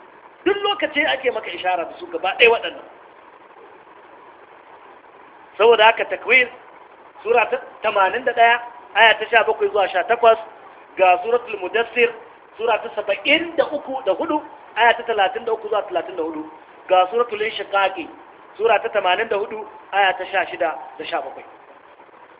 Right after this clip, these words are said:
Allah Ta'ala fa ya sanya lokaci a matsayin dalili na tunani,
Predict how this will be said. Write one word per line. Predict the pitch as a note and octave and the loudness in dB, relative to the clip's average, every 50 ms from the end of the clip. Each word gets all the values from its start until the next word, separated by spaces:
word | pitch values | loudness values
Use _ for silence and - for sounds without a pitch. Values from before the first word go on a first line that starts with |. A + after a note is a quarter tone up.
| - - - - - - - - - - - - - - - - - - - - - - - - - - - - - - - - - - - - - - - - - - - - - - - - | -20 -20 -20 -20 -20 -20 -20 -20 -20 -20 -20 -20 -20 -20 -20 -20 -20 -20 -20 -20 -20 -20 -20 -20 -20 -20 -20 -20 -20 -20 -20 -20 -20 -20 -20 -20 -20 -20 -20 -20 -20 -20 -20 -20 -20 -12 -2 2
Allah | C#4+ F4+ A4 G#4+ F#4+ F4 | 4 6 6 6 6 6
Ta'ala | D#4 D4 D4+ D#4 D#4 D#4 D4+ D4+ | 6 6 6 6 8 6 6 4
fa | D4+ D4 D4 C#4+ - - - - - | 4 4 2 2 -2 -8 -16 -16 -6
ya | F3 G3 A#3 C#4+ D#4+ D#4 - | 0 4 4 6 6 4 4
sanya | - E4+ F#4 D#4+ C4+ B3+ | 4 2 2 2 0 2
lokaci | A#3+ B3 C4+ C#4 C4+ C4+ B3 B3+ - | 6 6 6 6 6 4 0 -2 -2
a | B3+ G#3+ G#3+ | 0 0 0
matsayin | A3 B3 B3 B3 C4 B3 B3 C4 C4 B3 - | 0 0 0 2 4 4 4 4 2 0 0
dalili | G#3 G#3+ G#3 A#3+ B3+ C4+ C4 B3+ A#3+ | 0 2 2 2 2 2 4 2 2
na | A3 A#3 | 2 0
tunani, | A#3 - G#3 G#3 F#3 F3 E3+ E3+ F#3+ F#3+ | -2 -4 -2 -2 0 0 0 -2 -4 -6